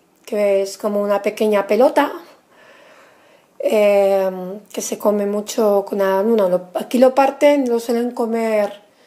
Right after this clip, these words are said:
eh, con alcohol, tal como suena, le, le meten, le meten alcohol y se lo comen. Yo no le meto alcohol, me lo como sin alcohol.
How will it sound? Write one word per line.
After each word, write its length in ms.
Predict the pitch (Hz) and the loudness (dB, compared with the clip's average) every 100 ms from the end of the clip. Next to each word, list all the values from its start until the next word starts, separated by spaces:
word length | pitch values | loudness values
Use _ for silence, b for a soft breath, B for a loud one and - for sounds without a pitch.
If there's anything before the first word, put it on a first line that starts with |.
| b b b b _ - | b b b b _ -8
eh, 340 | 349 202 196 | 0 2 2
con 160 | 196 196 | 0 -2
alcohol, 440 | 190 - 294 415 - _ _ _ _ _ _ _ _ _ _ _ - | -2 0 0 -2 -6 _ _ _ _ _ _ _ _ _ _ _ -6
tal 160 | 196 | -6
como 180 | - 196 | -2 -4
suena, 280 | 190 240 370 - 466 359 | -2 -4 -4 -8 -10 -10
le, 120 | - | -10
le 120 | 240 226 | -4 -2
meten, 320 | 226 247 302 | 0 0 0
le 100 | 226 | 0
meten 240 | 233 233 | 2 2
alcohol 420 | 220 214 - 262 | 2 -2 0 2
y 60 | 277 | 2
se 140 | 247 | 2
lo 120 | 214 202 | 0 2
comen. 260 | 254 311 466 - _ _ _ _ B B B B B B B B B B - _ _ - - | 0 0 -6 -12 _ _ _ _ B B B B B B B B B B -20 _ _ -20 -6
Yo 180 | 214 202 | -2 0
no 120 | 208 | 2
le 100 | 196 | 2
meto 200 | 196 190 | 0 0
alcohol, 340 | 190 - 285 311 | -4 0 -2 0
me 120 | 202 | 0
lo 140 | 185 | -2
como 560 | - 202 196 190 185 175 | 0 2 4 4 4 0
sin 160 | 180 | -4
alcohol. 300 | 233 - 320 | -8 0 0